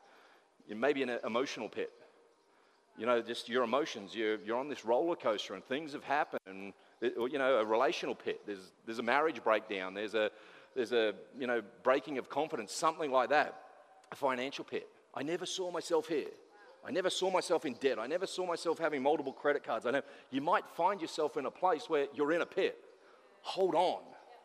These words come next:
Breakthrough's coming. Hold on. Keep looking to God. Keep walking through and something's gonna happen. You know, and, and like I said, it's, it's an out there story, a crazy story. And if, if you didn't believe the Bible, you'd go, "Is,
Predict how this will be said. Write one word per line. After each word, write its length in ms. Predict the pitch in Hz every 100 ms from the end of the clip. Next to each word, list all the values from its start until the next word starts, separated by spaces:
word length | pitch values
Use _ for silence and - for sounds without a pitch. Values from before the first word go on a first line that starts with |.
| - _
Breakthrough's 420 | 123 143 - 139 -
coming. 220 | 120 95
Hold 320 | - 202 214
on. 300 | 196 208 107 - - - - -
Keep 180 | - 190
looking 320 | 202 220 220
to 60 | 190
God. 320 | 139 196 151
Keep 200 | 185 214
walking 340 | 143 202 196 151
through 140 | 202
and 80 | 123
something's 580 | - 202 165 131 - -
gonna 180 | 143 117
happen. 220 | 143 - - - _ _ _ - - - - _ _ _ _ _ _ _ _ _ _ _ -
You 80 | 113
know, 180 | 123 147 -
and, 200 | 131 135
and 140 | 147 156
like 180 | 180
I 40 | 156
said, 260 | - 165
it's, 160 | 120 - -
it's 360 | - - - - _ _ _ _ _ _ _ -
an 140 | 139 151
out 200 | 185 -
there 120 | 131
story, 340 | - 143 110
a 60 | 101
crazy 500 | - - 170 185 143
story. 320 | - 123 104
And 80 | 131
if, 100 | 156 170
if 200 | 160 151
you 80 |
didn't 240 | 151 196 160 - _ _ _ _ _ _
believe 360 | - 139 208 160
the 60 | 131
Bible, 320 | 156 185 160
you'd 100 | 127
go, 140 | 147
"Is, 180 | 135 -